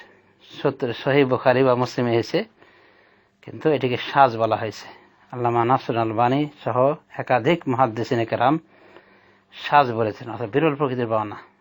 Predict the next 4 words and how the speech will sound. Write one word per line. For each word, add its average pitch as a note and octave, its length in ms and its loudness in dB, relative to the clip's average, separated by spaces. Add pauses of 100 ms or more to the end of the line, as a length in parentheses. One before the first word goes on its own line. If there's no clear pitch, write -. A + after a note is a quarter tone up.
সহিহ D#3+ 260 4
হাদিসের C3 240 2
বিরোধী G#2+ 380 -4 (1400)
এবং B2+ 180 0